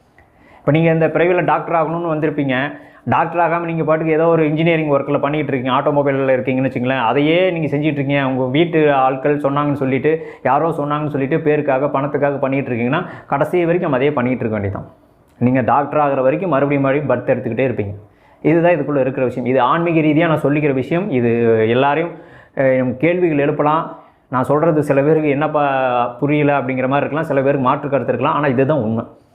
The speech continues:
So, ஆன்மீக ரீதியாக நான் பயணித்த வரைக்கும் இதில் தெரிந்து கொண்ட விஷயம்.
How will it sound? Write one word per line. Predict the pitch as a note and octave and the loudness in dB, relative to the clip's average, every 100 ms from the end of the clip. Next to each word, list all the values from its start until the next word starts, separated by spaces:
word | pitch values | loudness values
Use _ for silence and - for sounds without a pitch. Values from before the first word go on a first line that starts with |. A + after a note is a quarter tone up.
| _ _ - | _ _ -14
So, | - - | -4 0
ஆன்மீக | A#2+ F3+ F#3 F3 | 2 2 2 2
ரீதியாக | E3+ E3 E3 D#3 A3 - - - _ - | 4 4 2 2 0 -2 -14 -20 _ -4
நான் | B2+ C3+ | -2 0
பயணித்த | C3 D3+ F3+ F3 | -2 -2 -2 0
வரைக்கும் | D3 D3+ D3 G#3 - | 2 2 0 -4 -2
இதில் | B2+ B2+ - | 0 0 2
தெரிந்து | C#3+ E3+ C#3 | 0 0 -2
கொண்ட | C#3 | 0
விஷயம். | C3 - G2+ | -2 -2 -6